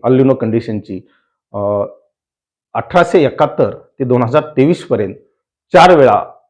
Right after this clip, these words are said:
अल निनो, अ, कंडिशन स्ट्रॉंग असताना प्रशांत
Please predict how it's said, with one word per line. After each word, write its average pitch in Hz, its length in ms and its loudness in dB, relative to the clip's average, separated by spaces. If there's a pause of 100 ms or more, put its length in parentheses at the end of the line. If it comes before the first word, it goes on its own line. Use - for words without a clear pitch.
(760)
अल 151 220 4
निनो, 160 280 2
अ, 107 560 -8
कंडिशन 143 480 -4
स्ट्रॉंग 147 400 -2
असताना 131 540 -2
प्रशांत - 580 -8